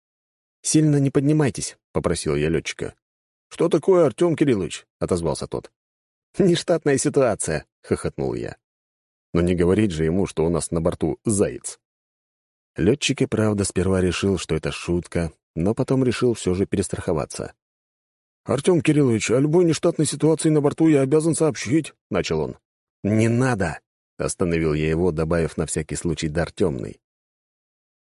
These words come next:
"И я тебе ничего не говорил". "Как скажете, ваше благородие, но я всё равно не могу не подняться наверх. Эшелон же мне руководитель полёта назначает".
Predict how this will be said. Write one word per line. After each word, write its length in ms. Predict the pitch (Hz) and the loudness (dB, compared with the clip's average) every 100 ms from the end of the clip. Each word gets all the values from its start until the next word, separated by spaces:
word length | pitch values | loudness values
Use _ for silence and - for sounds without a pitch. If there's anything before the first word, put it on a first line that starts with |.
| _ - | _ -2
"И 80 | |
я 300 | 95 98 113 | 0 2 0
тебе 300 | 110 120 120 | 0 0 2
ничего 420 | 123 117 - 120 120 | 2 2 2 2 2
не 120 | 117 | 2
говорил". 500 | 117 120 117 92 - _ _ _ _ _ _ _ | 2 2 2 -2 -6 _ _ _ _ _ _ _
"Как 200 | 110 151 | 0 0
скажете, 380 | - 170 160 170 | 2 2 4 2
ваше 200 | 160 156 | 2 2
благородие, 580 | 151 147 151 131 123 90 _ _ | 2 4 2 4 2 0 _ _
но 220 | 87 101 110 | -4 0 2
я 100 | 131 | 0
всё 140 | 127 | 0
равно 220 | 143 165 | 2 2
не 240 | 170 156 156 | 2 2 2
могу 300 | 147 143 135 | 2 2 2
не 220 | 131 131 | 2 2
подняться 400 | 143 143 113 117 | 2 0 -2 0
наверх. 300 | 143 95 - _ _ _ _ _ _ - | 0 -2 -6 _ _ _ _ _ _ -2
Эшелон 440 | 101 180 196 165 | 2 4 4 4
же 80 | 151 | 2
мне 160 | 160 | 4
руководитель 680 | 156 135 143 160 165 156 151 | 4 2 2 2 2 0 -2
полёта 340 | 143 151 170 170 | 2 2 2 2
назначает". 580 | 135 135 123 110 - | 2 0 0 -2 -4